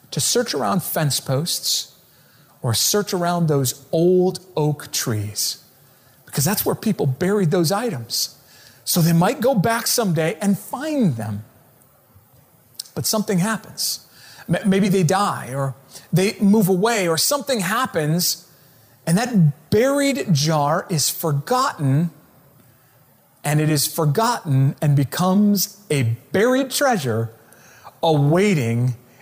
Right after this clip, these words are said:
its discovery. The third servant does nothing with the talent he had been given, but rather just stores it in the ground.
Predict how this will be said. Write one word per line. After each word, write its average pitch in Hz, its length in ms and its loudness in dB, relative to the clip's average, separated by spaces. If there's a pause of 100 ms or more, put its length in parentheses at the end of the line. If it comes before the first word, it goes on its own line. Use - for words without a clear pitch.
(100)
its 160 200 0
discovery. 147 920 -2 (1000)
The 185 120 4
third 277 320 2
servant 139 720 -4 (460)
does 165 260 2
nothing 226 640 2
with 202 160 0
the 185 80 -8
talent 170 460 -2
he 170 120 2
had 151 120 2
been 165 160 0
given, 117 400 -2 (760)
but - 140 -2 (120)
rather 156 420 2
just 139 320 0
stores 170 760 0
it 117 220 -8 (640)
in 139 100 2
the 127 80 2
ground. 110 600 -6